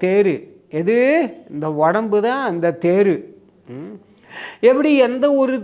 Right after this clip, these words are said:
தேராக இருந்தாலும் சரி, அதற்கு நான்கு சக்கரங்கள் இருக்கின்றன அல்லவா? எந்த தேரா இருந்தாலும் நாலு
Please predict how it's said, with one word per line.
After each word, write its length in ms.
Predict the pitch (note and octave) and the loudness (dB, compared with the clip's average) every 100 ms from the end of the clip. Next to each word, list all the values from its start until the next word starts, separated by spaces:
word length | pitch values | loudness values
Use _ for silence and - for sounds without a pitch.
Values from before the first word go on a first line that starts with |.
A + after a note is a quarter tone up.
| C4+ | 2
தேராக 440 | B3+ C4 C4 A#3 A#3+ | 4 4 2 4 4
இருந்தாலும் 600 | A#3+ A#3+ A#3+ B3 B3 A#3+ | 2 0 0 2 0 -2
சரி, 280 | A#3+ A3+ A3+ | 0 2 2
அதற்கு 420 | A3 G#3 G3 G3+ D#3 - - D#3 | 2 0 -2 -4 -4 -8 -8 0
நான்கு 460 | E3 G#3 B3+ B3+ A#3+ A3+ G#3+ G3 F3+ D#3 E3 - | 2 4 2 -2 0 2 4 4 4 2 -2 -2
சக்கரங்கள் 580 | G#3 G#3 C#4 C4+ A#3+ A#3 | -4 0 0 2 -2 -2
இருக்கின்றன 600 | A#3 A3+ A#3+ B3 A#3 B3 B3+ | -4 -6 -6 -4 -2 0 -2
அல்லவா? 440 | B3+ C#4 D4 C4 B2+ - _ _ - | 0 2 4 2 0 -8 _ _ -10
எந்த 340 | C#3 D#3 G3 | -8 -6 -6
தேரா 320 | G3+ F#3+ G3+ G3+ | -2 -2 0 0
இருந்தாலும் 500 | G3 F#3+ G#3+ A3 - | -2 -2 -2 -2 -6
நாலு 300 | D3 D#3+ F3+ | -4 0 0